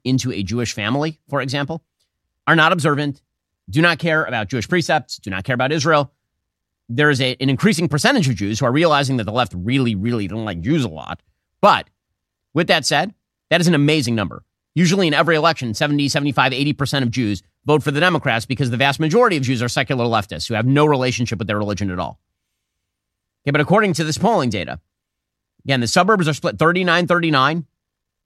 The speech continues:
Men are, are forty-seven forty in New York for Donald Trump, according to this Siena poll. You know, whether that is true or not, the bottom line is that Joe Biden is, is in a seriously weakened position in his reelect effort.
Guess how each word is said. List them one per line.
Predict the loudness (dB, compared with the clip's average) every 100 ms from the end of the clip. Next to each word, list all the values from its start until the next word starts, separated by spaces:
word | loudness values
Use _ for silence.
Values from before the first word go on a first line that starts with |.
| _ _ _ _ _ _ _ _ _ _ _ _ _ _ _
Men | 0 2 2 0 -2
are, | -2 -2 -2
are | -4
forty-seven | -2 -2 0 2 2 0
forty | 0 0 0 0
in | 2 2
New |
York | 2 0 -2 -4 -8 _ _ _
for | -2 2
Donald | 4 2 -2
Trump, | -2 -4 -4
according | -4 -2 0
to | -2
this | -8 -8
Siena | -6 -2 -2
poll. | -4 -8 _ _ _ _ _ _ _ _ _
You | -6
know, | -2
whether | 0 2
that | 2 0
is | 0
true | -2 0
or | 0 2
not, | 4 2 0 _ _ _ -2
the |
bottom | 2 2 2
line | 0
is | 0 -4
that | -2
Joe | 0 2
Biden | 2 0
is, | -4 -8 -10
is | -10 -10 -14 _ -6
in | -4
a | -4
seriously | -4 0 2 0 -2 -6 -4
weakened | 0 0 0 -2 -2
position | -4 -4 -4 -6
in | -2
his | -2 0
reelect | 2 2 2 -2 -2
effort. | -2 -4 -16